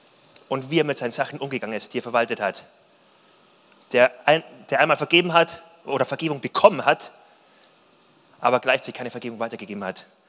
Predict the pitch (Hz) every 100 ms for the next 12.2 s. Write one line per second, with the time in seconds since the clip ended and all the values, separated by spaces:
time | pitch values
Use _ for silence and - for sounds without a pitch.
0 | - - 135 156 196 208 - - 214 233
1 | 190 175 170 165 - - 147 190 - 156
2 | 139 175 147 127 139 160 - - - -
3 | - - 160 170 - - 262 220 254 175
4 | 180 196 - - _ _ _ _ _ _
5 | _ _ _ _ - 143 185 185 165 156
6 | 180 180 160 147 - 175 131 139 - 135
7 | 131 123 127 113 107 104 98 92 _ _
8 | _ - 160 226 214 196 220 226 151 175
9 | 196 - - - - 208 170 143 160 185
10 | - 190 233 - 180 214 196 - 127 -
11 | - - - - - 151 - 147 - 139
12 | -